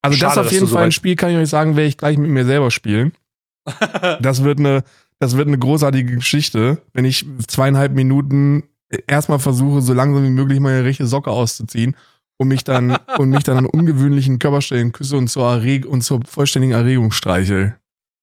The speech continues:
Speaker 2: Ich habe noch einen Kalender. Einen habe ich noch.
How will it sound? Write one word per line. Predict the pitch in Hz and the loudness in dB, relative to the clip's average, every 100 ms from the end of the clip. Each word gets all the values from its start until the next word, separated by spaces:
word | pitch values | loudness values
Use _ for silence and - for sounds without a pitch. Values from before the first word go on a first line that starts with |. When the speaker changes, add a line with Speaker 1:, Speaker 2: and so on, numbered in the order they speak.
| _ _ _ _ _ _ _ _ _ _ - | _ _ _ _ _ _ _ _ _ _ -10
Speaker 2:
Ich | 120 139 | -4 -2
habe | 156 | 0
noch | 160 117 | -2 -2
einen | 127 160 | -2 -2
Kalender. | 160 135 123 117 98 92 _ _ _ _ _ _ _ _ _ - | 0 0 0 0 -2 -4 _ _ _ _ _ _ _ _ _ -6
Einen | 117 131 | -4 -2
habe | 120 113 | -2 -2
ich | 98 | -4
noch. | 92 - | -8 -10